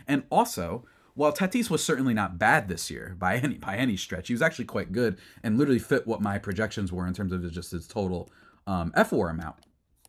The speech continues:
uh, finishing the year with a four point four mark, which is pretty good. He did take a step back in some areas, right? Like, he didn't slug all that great as usual. Four forty-nine slugging was way below his career of five forty-three.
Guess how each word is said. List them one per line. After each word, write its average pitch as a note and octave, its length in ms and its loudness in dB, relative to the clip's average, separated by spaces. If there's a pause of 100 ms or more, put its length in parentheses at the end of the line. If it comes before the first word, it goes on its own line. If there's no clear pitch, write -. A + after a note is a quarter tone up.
(720)
uh, G#2+ 140 -2
finishing A2+ 380 0
the G#2 100 2
year G#2 160 2
with G2 160 -2
a F#2+ 60 -10
four G#2+ 180 -2
point F#2+ 240 -6
four G#2 160 0
mark, C3 280 2
which - 140 -8
is F#2+ 60 -10
pretty F#2+ 260 -2
good. C#3+ 320 0 (360)
He F#3+ 140 6
did C3+ 400 0
take C#3+ 220 -2
a C#3+ 40 -4
step D#3+ 240 0
back G3+ 240 2
in G2+ 80 -2
some F2+ 200 -4
areas, E2+ 360 -8
right? G#2+ 240 0
Like, A#2+ 200 -2
he B2+ 100 2
didn't A#2 400 0
slug C3 540 0
all G2+ 240 -2
that A2 200 -2
great G#2 260 -2
as G#2+ 200 -4
usual. A#2+ 400 -4 (160)
Four C#3+ 220 2
forty-nine D#3+ 440 0
slugging C3 460 2
was G#2+ 220 2
way G#2 260 2
below C#3+ 360 0
his G#2 140 -6
career A#2+ 500 -2 (140)
of A#2 120 -6
five B2 240 2
forty-three. C3 600 0